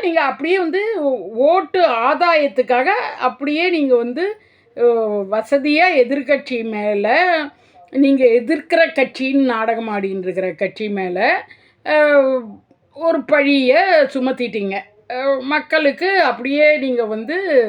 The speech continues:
அ, அந்த பழியை சுமத்தினது அத்தனை பேருக்கும் தெரியும்.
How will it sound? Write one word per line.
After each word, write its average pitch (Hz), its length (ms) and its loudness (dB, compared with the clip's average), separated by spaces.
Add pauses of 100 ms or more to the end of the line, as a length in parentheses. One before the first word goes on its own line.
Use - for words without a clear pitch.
(500)
அ, 226 340 2
அந்த 220 300 -2
பழியை 285 480 2
சுமத்தினது 269 840 0
அத்தனை 254 460 0
பேருக்கும் 277 440 0
தெரியும். 247 500 0